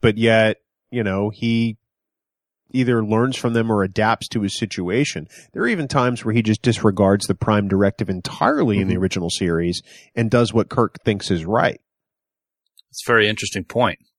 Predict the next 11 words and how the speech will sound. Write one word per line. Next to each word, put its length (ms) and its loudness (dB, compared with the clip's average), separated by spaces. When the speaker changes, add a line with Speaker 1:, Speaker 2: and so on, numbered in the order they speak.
Speaker 1:
I 120 2
don't 380 0
know 280 4
if 160 0
Garrett 420 2
should 200 0
have 120 0
been 180 -2
given 300 -2
command, 880 -2
but 340 4